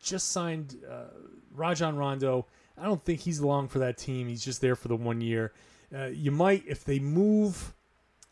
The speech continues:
look, if they move Davis, maybe you, you say, "Look, we'll give you Horford to match salaries, and then y-, we'll take, um,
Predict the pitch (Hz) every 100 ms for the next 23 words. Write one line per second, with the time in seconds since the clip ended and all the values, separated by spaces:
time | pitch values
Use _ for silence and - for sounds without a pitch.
0 | _ - 120 135 - 151 170 247 277 254
1 | - - - - 147 - 190 190 185 170
2 | - - 143 147 175 175 175 170 165 156
3 | 139 - 139 143 - 147 135 135 120 -
4 | _ _ _ - 123 117 127 117 170 170
5 | 156 160 156 151 147 139 _ _ _ _
6 | _ _ _ _ _ _ _ - 185 185
7 | - 185 185 175 _ _ _ _ _ _
8 | - 165 147 151 156 - - 160 156 160
9 | 160 160 160 131 135 139 135 139 135 135
10 | 131 127 117 120 117 117 120 147 147 -
11 | 147 143 139 - - - _ _ _ _
12 | 120 120 123 120 120 120 117 107